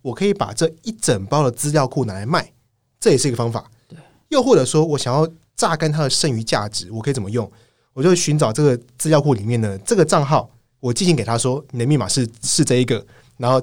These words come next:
Speaker 1: 骗他说：“你的电脑被我控制了。”你在看某些网站的时候呢，你的表情都被我拍下来了。
Speaker 2: 对，我朋友就说到这个。
Speaker 1: 对，对，对，这个很常见。然后呢，他就说：“那你要付钱给我，我才会这个帮你隐瞒这个事情。”但是呢，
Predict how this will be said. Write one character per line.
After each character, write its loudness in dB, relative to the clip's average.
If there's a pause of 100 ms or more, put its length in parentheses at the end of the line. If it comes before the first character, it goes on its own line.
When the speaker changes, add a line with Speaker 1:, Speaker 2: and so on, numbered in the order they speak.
Speaker 1:
骗 2
他 4
说 2
：“你 -4
的 -4
电 -4
脑 -8
被 -4
我 -2
控 0
制 -2
了。” -4 (800)
你 -8
在 4
看 2
某 0
些 2
网 2
站 4
的 4
时 0
候 4
呢， 4
你 -2
的 2
表 2
情 -2
都 0
被 2
我 4
拍 -2
下 4
来 4
了。 2 (100)
Speaker 2:
对， 6
我 6
朋 4
友 4
就 2
说 4
到 6
这 2
个。 4
Speaker 1:
对， 6
对， 0
对， 2
这 2
个 2
很 -2
常 -2
见。 2
然 0
后 6
呢， 6
他 -2
就 4
说 4
：“那 4
你 -2
要 0
付 -2
钱 -2
给 0
我， 0
我 -4
才 -2
会 4
这 -4
个 -4
帮 -2
你 -2
隐 -6
瞒 -8
这 -4
个 0
事 -2
情。” -8 (640)
但 2
是 4
呢， 2